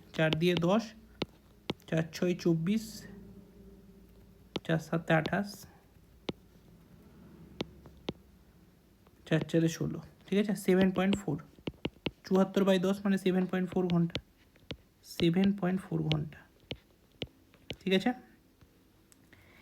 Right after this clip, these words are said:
এবার সেভেন পয়েন্ট ফোর ঘন্টাটাকে আমরা ঘন্টা মিনিট করতে হবে। সেভেন পয়েন্ট ফোর ঘন্টা বেরিয়েছে আমার।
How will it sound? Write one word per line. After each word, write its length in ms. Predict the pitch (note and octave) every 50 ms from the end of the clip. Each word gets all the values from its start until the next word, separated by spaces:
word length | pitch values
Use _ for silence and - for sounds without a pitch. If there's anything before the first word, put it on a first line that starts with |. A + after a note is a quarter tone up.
| - _ _
এবার 160 | D#3+ E3+ F3
সেভেন 380 | F3 - G3+ F#3+ G3+ A3 A3+ A3+
পয়েন্ট 280 | A3+ A3 G#3+ G#3+ -
ফোর 200 | - - G#3+ G#3+
ঘন্টাটাকে 600 | G#3 - - F#3+ F#3 F3+ F#3 F3+ F3+ F3+ - A3
আমরা 180 | A3+ A3+ A3+ G#3
ঘন্টা 360 | F#3 E3+ F3+ F3 F3 E3+ F#3
মিনিট 320 | F#3 F3+ F3+ F3 E3+ E3+ -
করতে 280 | D#3+ C#3+ D3 - D#3
হবে। 220 | C#3+ - - - -
সেভেন 360 | - - E3 E3 F#3 F#3 F#3
পয়েন্ট 260 | F#3+ F#3+ F#3+ G3 G3
ফোর 220 | - - F#3 F#3
ঘন্টা 360 | F3+ F3 F3+ E3 E3 E3 - D3+
বেরিয়েছে 400 | D3+ D3+ D3 D3 D#3+ D3+ - E3+
আমার। 360 | E3+ E3+ F3 - - -